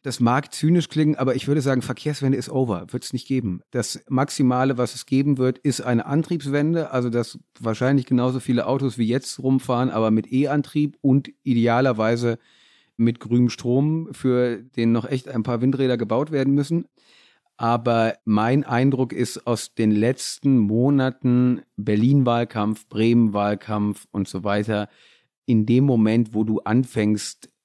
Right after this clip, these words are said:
wie es dann immer so heißt, eine Politik gegen das Auto zu machen, was natürlich nicht in der Zuspitzung so ist und so, aber sobald es auch nur in diese Richtung geht,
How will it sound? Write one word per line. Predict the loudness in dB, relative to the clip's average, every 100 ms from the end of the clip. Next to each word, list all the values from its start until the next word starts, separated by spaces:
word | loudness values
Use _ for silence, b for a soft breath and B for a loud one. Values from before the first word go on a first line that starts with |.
| _
wie | -2
es | 0
dann | 0
immer | 2 2
so | 0
heißt, | -2 -4
eine | -2 -2
Politik | 0 -4 -2 -2
gegen | 0 0
das | 0 -2
Auto | -4 -2 -2
zu | -2 -2
machen, | -2 -4 -10 -10 -14 b b b b b _
was | -12 -10 -8
natürlich | -8 -4 -2 -2 -2 -2
nicht | 0 0
in | 0
der | 0 -2
Zuspitzung | -4 -4 -6 -4 -4
so | -2 -2
ist | -2 -4
und | -4 -4
so, | -2 -2
aber | -2 -4
sobald | -2 -2 -2
es |
auch | -2
nur | 0
in | 0
diese | -2 -2
Richtung | -2 -2 -2 0
geht, | 0 -2